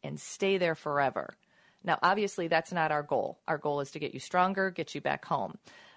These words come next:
But that's how Medicaid works. But you have to have very, very low assets in order to qualify for Medicaid. And I think people just get confused on that. And they also think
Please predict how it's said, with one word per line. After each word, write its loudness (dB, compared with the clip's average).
But -4
that's 0
how 0
Medicaid -4
works. -6
But -8
you -6
have -2
to -6
have -2
very, 2
very 0
low 0
assets -6
in 0
order 2
to -2
qualify -2
for -6
Medicaid. -8
And -4
I 0
think 0
people -2
just -6
get -4
confused -8
on -4
that. -4
And 0
they 2
also 2
think -4